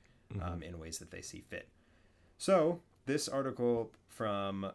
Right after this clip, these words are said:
Speaker 1: Ars Technica specifically discussed, um, that Comcast, um, which offers Xfinity Mobile, eh, which is a mobile service that runs on Verizon's network and is only available to, um, Xfinity home internet subscribers.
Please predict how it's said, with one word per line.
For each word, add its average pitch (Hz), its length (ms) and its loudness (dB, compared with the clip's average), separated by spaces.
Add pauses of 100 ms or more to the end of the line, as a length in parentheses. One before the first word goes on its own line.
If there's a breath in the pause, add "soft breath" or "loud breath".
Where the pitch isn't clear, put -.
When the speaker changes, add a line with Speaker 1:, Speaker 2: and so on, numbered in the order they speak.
(120)
Speaker 1:
Ars 107 180 -2
Technica 135 440 -4
specifically 123 500 -8
discussed, - 680 -6
um, 92 400 -8
that 90 300 -8
Comcast, 139 760 -4 (540)
um, 107 560 -8
which 107 180 -8
offers 101 300 -6
Xfinity 127 480 -4
Mobile, 92 400 -6 (320)
eh, 107 40 -10
which 101 200 -8
is 95 80 -8
a - 20 -8
mobile 101 240 -6
service 101 360 -6
that 98 100 -10
runs 104 200 -4
on 95 100 -8
Verizon's 98 520 -6
network 92 460 -10 (680 soft breath)
and 90 220 -8
is 95 240 -10
only 147 300 -2
available 113 600 -4
to, 107 500 -4 (480)
um, 98 540 -10 (1000)
Xfinity 101 560 -8
home 101 420 -6
internet 95 420 -8
subscribers. - 680 -10